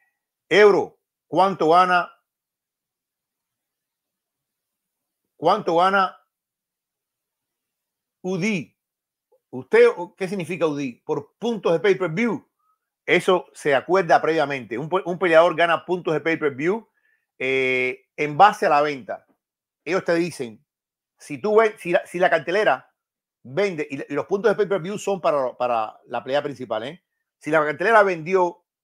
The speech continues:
quinientos mil pay-per-view, por cada, <coughs> por cada dólar que se vendió, ganas tanto. Si la pelea llega a un millón, por cada dólar que se vendió, ganas tanto.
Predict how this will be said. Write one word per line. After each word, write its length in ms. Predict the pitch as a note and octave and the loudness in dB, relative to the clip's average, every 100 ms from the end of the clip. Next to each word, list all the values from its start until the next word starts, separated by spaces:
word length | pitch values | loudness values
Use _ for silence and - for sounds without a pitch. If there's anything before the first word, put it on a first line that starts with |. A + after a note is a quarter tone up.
| _ | _
quinientos 480 | F3+ F3+ E3 D#3 | -6 -6 -4 -4
mil 160 | D#3 A3+ | -4 0
pay-per-view, 600 | A3 F3 D#3+ E3+ A#3 A#3 _ _ _ _ _ _ | 0 0 -4 -4 -8 -8 _ _ _ _ _ _
por 300 | - D#3+ C3+ | -2 -2 -2
cada, 580 | - A3 A#3 G#3 - _ _ _ _ _ _ _ _ _ | 4 6 8 6 0 _ _ _ _ _ _ _ _ _
<coughs> 500 | - - - - - | -4 -4 -8 -8 -6
por 200 | F#3+ D#3+ | -6 2
cada 320 | A3 A3 G#3+ | 6 6 4
dólar 260 | D3 G#3 G#3+ | 2 2 2
que 120 | G#3 | -2
se 100 | D#3+ | -8
vendió, 460 | D#3+ D#3 A3 C4 - _ _ | -8 0 2 2 0 _ _
ganas 280 | C3 F3+ E3+ | -6 -4 -2
tanto. 420 | E3+ C#3+ G#2+ G2 _ _ _ _ _ _ _ | -2 -4 -8 -20 _ _ _ _ _ _ _
Si 140 | - | -8
la 100 | D3+ | -4
pelea 280 | C#3+ E3+ A#3 | -4 -2 0
llega 440 | A3+ B3+ A3 G#3+ - - | 0 0 -2 -4 -12 -8
a 120 | D#3 | -6
un 120 | A3+ | -6
millón, 460 | A#3+ A#3 C4 C4+ _ _ _ | 0 2 2 -2 _ _ _
por 180 | B2 A2 | -12 -4
cada 220 | C#3 D3 | 0 2
dólar 260 | G#3+ C4 | 2 2
que 60 | F3+ | -2
se 100 | F#3+ | -6
vendió, 380 | F3+ E3+ C4 C4+ _ _ | -6 4 4 4 _ _
ganas 280 | C#3+ D3+ C3+ | -8 -8 0
tanto. 440 | A3+ G3 B2 F#2+ | 0 0 -8 -18